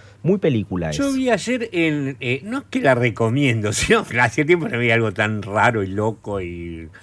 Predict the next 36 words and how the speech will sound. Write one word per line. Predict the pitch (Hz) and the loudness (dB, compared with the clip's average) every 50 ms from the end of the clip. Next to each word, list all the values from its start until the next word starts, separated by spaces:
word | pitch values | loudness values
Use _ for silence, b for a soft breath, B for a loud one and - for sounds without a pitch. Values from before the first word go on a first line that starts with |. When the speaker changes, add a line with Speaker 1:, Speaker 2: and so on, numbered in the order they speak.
| B B B B B | B B B B B
Speaker 2:
pero | - 247 269 247 160 | -4 0 2 2 2
bueno, | 120 110 98 92 90 90 - - | 2 2 0 -2 -4 -6 -8 -8
este, | - 110 87 69 - - 104 101 95 92 90 87 - B B B B B B B | -6 -6 -6 -6 -6 -4 -2 -2 -2 -2 -4 -6 -10 B B B B B B B
a | B 110 | B 0
mí | 117 139 160 | 2 4 4
no, | 170 170 160 147 139 131 127 | 4 4 4 4 2 2 0
personalmente | 107 147 110 110 - 120 117 131 143 151 156 151 147 127 | 0 -2 -4 -4 -2 0 2 2 2 2 0 0 0 0
no | 123 123 127 123 | 2 2 2 2
me | 123 117 110 | 2 2 0
gustó | 104 104 92 - - 104 101 | 0 -2 -4 -4 -2 -2 -2
mucho, | 95 92 90 - 92 90 | -2 -2 -6 -6 -6 -6
me | 92 | -4
aburrió | 92 95 98 101 110 123 131 | -4 -4 -4 -2 -2 -2 0
un | 131 127 | -2 -2
poco, | 120 185 190 190 214 185 | -2 -2 -2 0 -2 0
pero | 170 160 135 113 | 0 0 0 0
por | 107 151 175 | 0 -2 -2
otro | 170 180 | -2 -2
lado | 202 220 190 | 0 0 0
decía, | 160 - - 113 107 101 - - | 0 0 0 0 0 0 -6 -16
"Qué | - - | -18 -16
locura, | 226 - - - - 117 92 78 85 82 | -16 -16 -16 -12 -12 -10 -10 -10 -12 -12
¿qué | 82 | -14
es | - - - | -16 -16 -16
esto?". | - - - 92 90 - B B B B B B B B B - | -16 -14 -12 -14 -14 -14 B B B B B B B B B -6
Una | 170 185 190 175 151 | -2 0 2 0 0
serie, | - - 208 208 196 196 196 196 190 - - - 160 | 0 -2 -4 -2 0 2 2 2 2 0 -4 -6 -2
una | 147 147 147 143 | 0 2 2 2
película, | 127 156 175 180 147 160 156 143 | 4 4 2 2 4 4 2 4
perdón, | 120 135 139 151 160 151 | 2 2 0 0 0 0
que | 147 - 131 | 0 0 0
vi | 131 143 151 | 2 2 0
en | 151 147 127 | 0 0 -2
Cuevana, | - - 156 160 156 151 160 147 135 120 110 110 110 110 | 0 4 4 6 6 8 8 6 6 4 2 0 -2 -2
la | 110 101 101 | 0 -2 -2
vi, | 104 107 123 151 | -2 -2 -4 -6